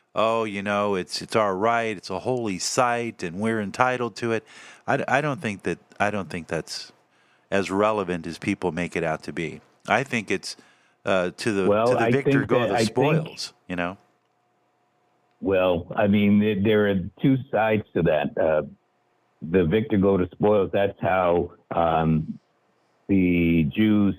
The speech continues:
Speaker 2: ended up coming, being, uh, repatriated to that area. I say repatriated, that is not the correct word. The Jews that left that area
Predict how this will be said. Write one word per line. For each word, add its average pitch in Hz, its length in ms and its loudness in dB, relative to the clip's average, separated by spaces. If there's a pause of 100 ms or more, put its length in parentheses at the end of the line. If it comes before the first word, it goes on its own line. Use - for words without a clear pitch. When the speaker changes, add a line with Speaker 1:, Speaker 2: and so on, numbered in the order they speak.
Speaker 2:
ended 98 280 4
up 85 180 0
coming, 92 560 2 (400)
being, 98 440 4
uh, 87 260 2
repatriated 85 1080 2 (340)
to 92 80 4
that 90 180 4
area. 92 380 2
I 98 200 0
say 139 140 4
repatriated, 120 800 2
that 113 220 2
is 113 100 0
not 107 220 0
the 101 60 -4
correct 90 360 0
word. 76 480 0 (800)
The 95 160 2
Jews 117 640 2 (560)
that 98 340 2
left 113 460 2
that 92 180 4
area 82 540 2